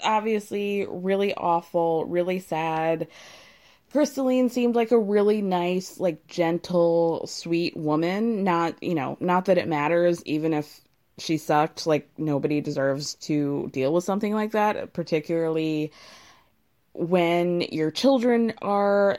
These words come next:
involved and viewing that. And I guess I just have a couple of questions. Not questions like,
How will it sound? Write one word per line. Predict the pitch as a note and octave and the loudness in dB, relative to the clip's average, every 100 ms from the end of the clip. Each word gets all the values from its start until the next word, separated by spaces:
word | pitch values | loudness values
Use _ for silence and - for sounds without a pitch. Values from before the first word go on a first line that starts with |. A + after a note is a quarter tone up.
| - | -4
involved | G3 G3 F#3 F3+ F#3 F#3+ F#3+ F#3+ - | -4 0 2 2 2 2 0 -4 -8
and | F3 E3+ E3 D#3+ D#3+ D#3+ D#3 - _ _ - | -4 -2 0 0 -2 -4 -6 -18 _ _ -16
viewing | D#3+ E3 F3+ F#3 G3+ G#3 G3+ G3 | -14 -14 -2 2 2 2 0 2
that. | F3+ F3+ F3 F3 E3+ - - - _ _ - | 2 4 2 0 -2 -10 -20 -20 _ _ -6
And | F3 E3+ E3+ E3 E3+ E3 - - _ _ _ _ _ _ _ _ _ _ _ - - - | -2 0 0 0 -2 -6 -10 -20 _ _ _ _ _ _ _ _ _ _ _ -20 -10 -4
I | A#3 | 0
guess | E4 F#4 - - | 0 0 -4 -6
I | A#3+ C4 | -4 -2
just | C#4 B3 | -4 -2
have | A#3+ A3+ A3+ - | 0 2 0 -4
a | |
couple | G#3+ G#3+ G#3+ | -2 0 0
of | F#3 | -2
questions. | - E3+ - - G1+ - - | 0 -2 -2 -8 -10 -10 -2
Not | F#3 G#3+ A#3 | 0 2 -2
questions | - A3+ A3 G#3 G3 F#3+ | 0 -2 0 -4 -4 -4
like, | G3 F3+ F3 - - - | 0 2 0 -4 -20 -20